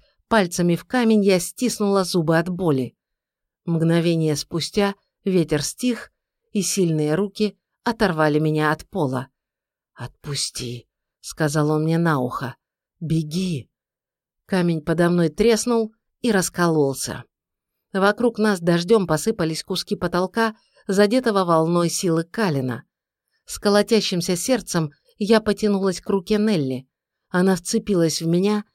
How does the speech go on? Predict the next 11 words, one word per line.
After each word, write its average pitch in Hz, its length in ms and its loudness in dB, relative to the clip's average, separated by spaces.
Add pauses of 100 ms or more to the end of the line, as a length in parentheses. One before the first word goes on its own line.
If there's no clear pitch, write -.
(200)
ее 226 280 4
ногти 247 360 2
вонзились 180 540 0
в 170 40 -4
мою 175 260 2
кожу, 214 420 2 (300)
но 226 140 4
я 226 180 4
проигнорировала 214 1000 2 (160)
вспышку - 560 -6
боли. 160 440 0